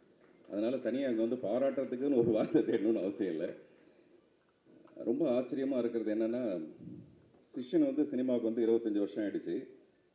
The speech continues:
ஆனா அவர் குருவா இருந்த எனக்கு வந்து இன்னும் ஒரு அஞ்சு வருஷம் கூட ஆகலை. அந்த மாதிரி ஒரு நினைப்புல தான் நான் வாழ்ந்துட்டு இருக்கேன். நல்லா கவனிச்சீங்கன்னா நான் ஃபங்க்ஷன்லாம் வச்சிருக்கவே மாட்டேன். அதுல ஒரு புத்திசாலித்தனம் ஒண்ணு இருக்கு. அஹ்,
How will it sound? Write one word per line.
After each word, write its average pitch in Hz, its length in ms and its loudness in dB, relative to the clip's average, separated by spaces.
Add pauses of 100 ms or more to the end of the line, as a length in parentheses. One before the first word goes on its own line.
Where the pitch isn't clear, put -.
(320)
ஆனா 127 200 -4
அவர் 110 340 2
குருவா 151 260 10
இருந்த 123 220 4
எனக்கு 110 240 2
வந்து 123 180 4
இன்னும் 117 200 4
ஒரு 95 100 0
அஞ்சு 117 200 2
வருஷம் 123 280 4
கூட 107 280 2
ஆகலை. 92 220 -2 (580)
அந்த 107 200 0
மாதிரி 117 240 6
ஒரு 107 160 2
நினைப்புல 123 240 2
தான் 127 120 2
நான் 101 100 2
வாழ்ந்துட்டு 104 320 2
இருக்கேன். 87 300 -4 (420)
நல்லா 147 200 4
கவனிச்சீங்கன்னா 143 380 6
நான் 123 160 2
ஃபங்க்ஷன்லாம் 120 440 4
வச்சிருக்கவே 113 340 6
மாட்டேன். - 360 2 (640)
அதுல 127 200 4
ஒரு 113 140 8
புத்திசாலித்தனம் 110 640 2
ஒண்ணு 90 180 -2
இருக்கு. 101 500 -2 (1300)
அஹ், 95 520 0